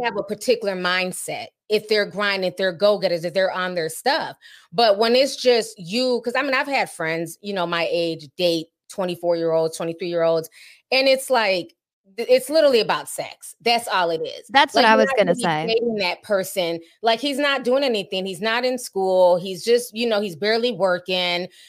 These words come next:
Speaker 1: you're having to, like, you know, pay for stuff for him. That's like another child. Get the fuck outta here. I got my
Speaker 2: Mm-hmm.
Speaker 1: own kids. I'm not about to take care of some other female's kid. You know what I mean? Like, so that's the thing. If you're gonna date young, it needs to be a young person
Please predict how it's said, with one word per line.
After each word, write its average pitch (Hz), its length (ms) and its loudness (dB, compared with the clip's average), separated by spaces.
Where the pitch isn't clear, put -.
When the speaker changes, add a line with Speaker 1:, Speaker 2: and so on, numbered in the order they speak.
Speaker 1:
you're 190 400 -4
having 233 320 2
to, 226 100 2
like, 196 380 0
you 226 120 -2
know, 196 180 4
pay 220 320 -2
for 214 140 -4
stuff 196 260 -2
for 214 60 -8
him. 220 140 -2
That's 330 200 0
like 523 220 -2
another 285 200 2
child. 269 480 -4
Get - 140 -4
the 494 120 0
fuck 440 160 0
outta 302 220 0
here. 151 280 -12
I 247 280 -4
got 359 140 2
my 311 80 0
Speaker 2:
Mm-hmm. 269 60 4
Speaker 1:
own 330 200 2
kids. 196 180 -2
I'm 240 60 -2
not 294 80 2
about 269 140 2
to 294 60 2
take 277 60 2
care 254 120 2
of 214 40 -2
some 233 220 0
other 240 340 4
female's 196 400 -2
kid. 196 380 -10
You 254 140 0
know 285 80 2
what 269 120 0
I - 40 4
mean? 330 240 -2
Like, 254 340 2
so 277 160 2
that's 294 260 2
the 254 100 2
thing. 262 200 2
If 233 80 -2
you're 277 100 2
gonna 294 180 0
date 196 380 0
young, 185 480 0
it 233 80 4
needs 262 240 0
to 247 100 -4
be 233 160 0
a 196 120 4
young 220 260 0
person 175 540 -2